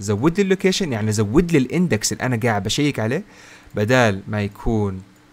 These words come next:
مثلًا أول اندكس إحنا ب-، إحنا شيكنا عليه واحد، خليه يشيك لي على، قصدي صفر، خليه يشيك لي على واحد، بعدين خليه يشيك لي على اثنين، وهكذا لين ما هذا الشرط ما يتحقق،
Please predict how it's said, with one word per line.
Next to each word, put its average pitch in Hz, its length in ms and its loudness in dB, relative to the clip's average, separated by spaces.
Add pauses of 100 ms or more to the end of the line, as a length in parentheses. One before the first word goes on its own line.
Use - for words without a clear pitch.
(180)
مثلًا 107 400 -4
أول 113 260 0
اندكس 110 340 -2
إحنا 113 240 -6
ب-، 107 80 -6
إحنا 107 480 -6
شيكنا 110 360 -4
عليه 104 180 -4
واحد، 127 380 -2 (1300)
خليه 127 280 -2
يشيك 120 400 -4
لي 117 120 -2
على، 104 540 -4
قصدي 107 180 -6
صفر، 160 300 -6
خليه 127 220 -6
يشيك 113 400 -6
لي 104 60 -4
على 98 200 -6
واحد، 113 380 -6 (1040)
بعدين 113 480 -4
خليه 107 300 -6
يشيك 104 440 -6
لي 101 200 -8
على 98 400 -8
اثنين، 135 580 -4
وهكذا 113 680 -4
لين 117 320 0
ما 113 440 -2
هذا 110 260 -4
الشرط 110 420 -4
ما 107 160 -4
يتحقق، 98 400 -10